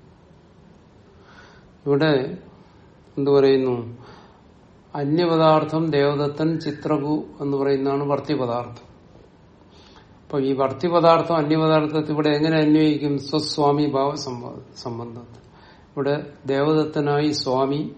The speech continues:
ചിത്രകു ആയി എന്ത്? സ്വം. കാരണം ദേവദത്തന്റെ സ്വന്തമാണെന്ത്?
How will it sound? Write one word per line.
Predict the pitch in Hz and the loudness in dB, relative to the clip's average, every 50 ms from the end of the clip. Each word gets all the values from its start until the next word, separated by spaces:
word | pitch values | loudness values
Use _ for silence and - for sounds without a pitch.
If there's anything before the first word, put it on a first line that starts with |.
| - - - - - - - - - - - - - - - - - - - - - - - - - _ _ _ _ - - - - - - - - - - - - - | -18 -20 -20 -20 -20 -20 -20 -20 -20 -20 -20 -20 -20 -20 -20 -20 -20 -20 -20 -20 -20 -20 -20 -20 -20 _ _ _ _ -20 -20 -20 -20 -20 -20 -20 -20 -20 -20 -20 -16 -10
ചിത്രകു | - 151 - - - 170 156 143 135 143 139 131 135 - - - - - - 151 147 | -8 -8 -8 -4 -2 0 0 0 0 -2 -2 -2 -4 -8 -12 -18 -20 -14 -8 -4 -2
ആയി | 139 139 139 | 0 2 2
എന്ത്? | 139 135 131 127 131 131 127 120 107 - - - - - | 0 0 0 -2 -4 -6 -6 -8 -10 -12 -16 -20 -18 -12
സ്വം. | - - - 151 135 120 - - - - - - - - - - - - - - - - - - - - - - - - - - - | -10 -6 -2 -2 -2 -2 -4 -8 -14 -18 -20 -20 -20 -20 -20 -20 -20 -20 -20 -20 -20 -20 -20 -20 -20 -20 -20 -20 -20 -20 -20 -14 -10
കാരണം | 139 127 127 131 139 131 | -8 -6 -4 -4 -4 -2
ദേവദത്തന്റെ | 131 135 135 139 139 143 143 139 147 143 143 - 147 143 143 139 151 151 | -2 0 0 2 2 0 0 -2 -4 -4 -4 -2 -2 0 0 -2 -2 -4
സ്വന്തമാണെന്ത്? | 151 147 139 139 139 143 139 147 147 147 147 143 147 139 131 139 135 127 120 110 - - - | -4 -4 -4 -4 -4 -4 -2 -2 -2 -2 -2 -2 -2 -2 -4 -4 -6 -6 -6 -10 -14 -18 -20